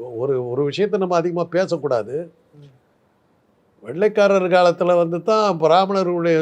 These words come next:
Speaker 1: பெ-, மிகப்பெரிய தொழிற்சாலைகள்லாம் உருவாச்சு, அது தெரியுமில்ல?
Speaker 2: ஓ, உண்மையா சார்?
Speaker 1: ஆமா. சிம்சன் கம்பெனிலாம் எப்போ உருவாச்சு, டி வி எஸ் எல்லாம் எப்போ உருவாச்சு,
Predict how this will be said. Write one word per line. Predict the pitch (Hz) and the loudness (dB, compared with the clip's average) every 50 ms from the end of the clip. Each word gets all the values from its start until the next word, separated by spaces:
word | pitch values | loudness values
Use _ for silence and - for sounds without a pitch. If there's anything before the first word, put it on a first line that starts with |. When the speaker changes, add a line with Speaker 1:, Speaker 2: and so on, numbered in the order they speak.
| 156 151 | 0 -2
Speaker 1:
பெ-, | 143 - 160 165 151 | -4 -4 -2 -2 -2
மிகப்பெரிய | 143 151 156 180 190 165 190 180 185 180 | -2 -2 -2 -2 -2 0 0 -2 -2 -2
தொழிற்சாலைகள்லாம் | 175 175 170 170 170 170 175 160 160 160 156 156 165 151 143 139 | -2 -2 -2 -2 0 0 0 0 0 -2 -2 -2 0 0 0 0
உருவாச்சு, | 143 143 131 120 - 131 123 | 0 0 -2 -2 -2 -4 -6
அது | 120 117 | -6 -6
தெரியுமில்ல? | 139 135 143 131 127 117 120 127 127 113 101 - _ _ _ _ _ | -6 -6 -6 -8 -10 -12 -14 -14 -16 -18 -18 -20 _ _ _ _ _
Speaker 2:
ஓ, | 156 | -10
உண்மையா | 156 143 151 160 180 185 170 | -8 -8 -6 -6 -4 -4 -4
சார்? | 175 175 196 233 | -4 -2 -2 -2
Speaker 1:
ஆமா. | 190 214 214 208 208 208 208 208 - _ _ _ _ _ _ _ - | -2 -4 -6 -8 -10 -10 -14 -18 -20 _ _ _ _ _ _ _ -6
சிம்சன் | - 160 180 175 196 170 165 | -6 -4 -2 -2 -4 -2 -2
கம்பெனிலாம் | 170 160 151 151 151 151 156 147 135 | -4 -4 -4 -4 -6 -4 -4 -4 -4
எப்போ | - 160 143 127 | -2 -2 -2 -2
உருவாச்சு, | 120 120 117 110 104 101 - 147 180 190 180 156 131 - | -2 -4 -6 -6 -8 -8 -10 -8 -8 -6 -4 -6 -4 -4
டி | 160 165 | -4 -2
வி | 170 156 | -2 -2
எஸ் | 147 143 - | -2 -4 -4
எல்லாம் | 147 139 127 | -6 -6 -6
எப்போ | 117 113 117 151 135 107 | -6 -6 -6 -6 -6 -6
உருவாச்சு, | 104 113 107 95 98 - - 123 | -6 -8 -8 -10 -12 -14 -16 -14